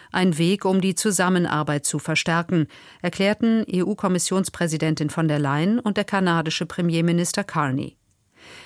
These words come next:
Es gehe darum, verteidigungspolitische Ziele zu erfüllen und vorhandene Mittel besser einzusetzen. Länder, die mitmachen, müssen sich finanziell an dem Programm beteiligen.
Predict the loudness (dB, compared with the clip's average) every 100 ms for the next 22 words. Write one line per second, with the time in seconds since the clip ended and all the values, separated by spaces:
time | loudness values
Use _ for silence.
0 | -2 -2 2 2 4 2 4 4 4 0
1 | 0 0 0 0 0 0 0 0 0 -2
2 | -2 -2 0 0 0 0 0 -2 -2 -2
3 | 0 2 0 -4 -20 -4 -2 0 2 2
4 | 2 2 4 2 2 0 0 -2 0 0
5 | 0 0 0 0 0 -2 -4 -2 -4 -4
6 | -12 _ _ _ _ _ _ -6 0 4
7 | 4 4 2 2 2 2 2 0 2 0
8 | 0 -20 -4 -2 2 2 0 0 2 2
9 | 0 0 0 2 0 2 0 -2 -4 0
10 | 0 0 -2 0 2 0 0 -2